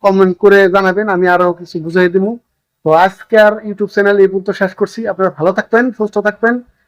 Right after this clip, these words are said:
পরের ব্লগের জন্য, আহ, অপেক্ষা থাকবেন। ডেইলি ব্লগ সকাল সাতটা বাজায়, একদিন করে শর্ট ব্লগ, একদিন করে লং ব্লগ, একদিন করে শর্ট ব্লগ, একদিন করে লং ব্লগ। তো আপনারা দেখে নেবেন।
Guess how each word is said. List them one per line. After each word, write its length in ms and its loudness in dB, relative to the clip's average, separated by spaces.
পরের 320 4
ব্লগের 440 -2
জন্য, 220 -4
আহ, 580 -2
অপেক্ষা 300 -2
থাকবেন। 460 0
ডেইলি 420 2
ব্লগ 280 2
সকাল 260 -2
সাতটা 340 -2
বাজায়, 320 0
একদিন 320 -2
করে 160 -2
শর্ট 260 -2
ব্লগ, 240 2
একদিন 260 -4
করে 160 2
লং 260 2
ব্লগ, 220 -2
একদিন 260 0
করে 160 2
শর্ট 320 -2
ব্লগ, 220 0
একদিন 380 -4
করে 200 0
লং 360 -2
ব্লগ। 300 -8
তো 60 0
আপনারা 400 0
দেখে 300 0
নেবেন। 260 0